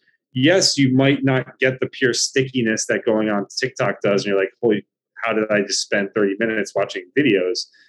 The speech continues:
But it's a more intentional, a more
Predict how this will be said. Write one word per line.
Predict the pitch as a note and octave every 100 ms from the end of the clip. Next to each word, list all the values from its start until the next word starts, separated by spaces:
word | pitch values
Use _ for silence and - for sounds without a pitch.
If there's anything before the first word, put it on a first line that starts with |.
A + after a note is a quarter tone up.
| _ _
But | D#3+ D3+ B2+ -
it's | C#3+ C3+ C3+ - - _ C#3+
a |
more | C#3 C#3+
intentional, | C3 C3 C3+ C3+ C3+ C3 A#2 A2+ A#2
a |
more | A2+ A#2 A#2 A2+